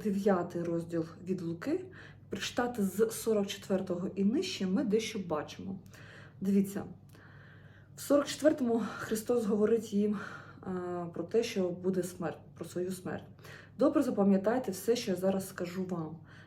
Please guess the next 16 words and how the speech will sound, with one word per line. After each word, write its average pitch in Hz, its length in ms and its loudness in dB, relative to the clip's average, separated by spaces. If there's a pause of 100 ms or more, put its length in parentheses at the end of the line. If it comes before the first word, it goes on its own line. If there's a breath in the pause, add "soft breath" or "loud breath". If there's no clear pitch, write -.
(120 loud breath)
Незабаром 196 840 4
Сина 185 420 2
Людського 247 500 -2
буде 190 380 -2 (120)
віддано 202 540 0
до 180 260 -2
рук 175 420 -6
людей». 170 440 -4 (1600 loud breath)
Знаєте, 240 420 2
що - 180 -2
роблять 233 400 0 (260)
учні 196 360 2
Ісуса? 180 440 -6 (2000 loud breath)
Читаємо 180 640 0
сорок 190 340 -2
шостий. - 440 -6